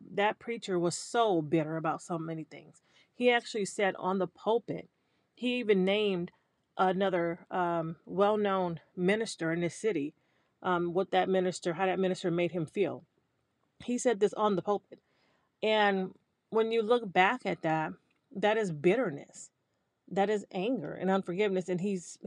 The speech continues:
and he was teaching this to a congregation of people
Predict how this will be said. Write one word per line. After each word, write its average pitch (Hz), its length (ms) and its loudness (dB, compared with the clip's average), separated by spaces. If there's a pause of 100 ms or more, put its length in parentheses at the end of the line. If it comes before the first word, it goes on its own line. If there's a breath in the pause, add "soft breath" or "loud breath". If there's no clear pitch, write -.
and 190 200 -2
he 208 160 -4
was 190 180 0
teaching 170 580 -4
this 170 280 -4 (500)
to 202 260 0
a 196 60 0
congregation 196 840 -2
of 170 140 -4
people - 460 -10